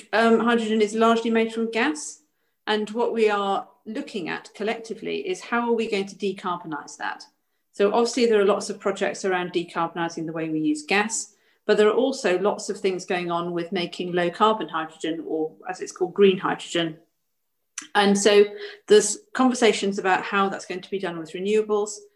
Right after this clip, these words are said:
and there are conversations around how that can be done with nuclear. And really, in an ideal world, I think probably how the two work together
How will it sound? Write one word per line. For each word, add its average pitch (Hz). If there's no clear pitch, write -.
and 185
there 196
are 190
conversations 175
around 170
how 175
that -
can 175
be 160
done 160
with 156
nuclear. 160
And 208
really, 269
in 208
an 202
ideal 208
world, 175
I 175
think -
probably -
how 185
the 185
two 185
work 175
together -